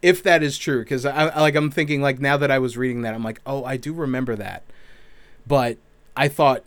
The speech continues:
like, I, I don't know, I thought that was more of, like, I don't know, a symbolic gesture, you know, of, like, "Oh, here, here's, take this full cure materia in case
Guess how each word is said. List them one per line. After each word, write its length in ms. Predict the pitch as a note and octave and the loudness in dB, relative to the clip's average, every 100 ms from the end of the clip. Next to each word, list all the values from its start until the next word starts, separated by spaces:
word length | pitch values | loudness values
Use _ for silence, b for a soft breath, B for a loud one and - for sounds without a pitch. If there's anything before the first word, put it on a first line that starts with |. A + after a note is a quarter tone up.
| - | -6
like, 260 | C#3 - - | -4 -4 -8
I, 640 | - - - - - - | -20 -20 -20 -20 -12 -2
I 20 | C#3+ | 0
don't 80 | |
know, 100 | B2 | 0
I 80 | A2+ | -2
thought 180 | B2+ C#3 | 0 0
that 120 | C#3 | 0
was 140 | C3+ B2+ | -2 -2
more 180 | C3 C3 | 0 0
of, 140 | A#2+ | -2
like, 160 | A#2+ - | -4 -6
I 80 | C3 | -8
don't 120 | A#2 | -8
know, 220 | G2+ G#2 - | -8 -10 -10
a 80 | B2 | -8
symbolic 480 | C3+ B2 A#2+ A#2 | -4 -2 -2 -2
gesture, 460 | - G#2+ - G#2+ F#2 - - | -4 -8 -8 -10 -14 -18 -14
you 120 | G#2+ | -10
know, 220 | G#2 G#2 _ | -8 -10 _
of, 160 | A#2 G#2+ | -16 -10
like, 180 | G#2 G#2+ | -8 -8
"Oh, 180 | B2+ B2 | -8 -8
here, 320 | C#3 A#2+ G#2 | -8 -10 -12
here's, 300 | A#2 A#2 - - | -12 -12 -14 -12
take 160 | C3 C#3 | -10 -8
this 120 | C#3 | -8
full 200 | - C#3 | -8 -8
cure 240 | - C3 | -6 -6
materia 400 | A2 - G#2 G2 | -6 -8 -8 -8
in 100 | G2 | -10
case 460 | - A2 - - | -10 -10 -10 -14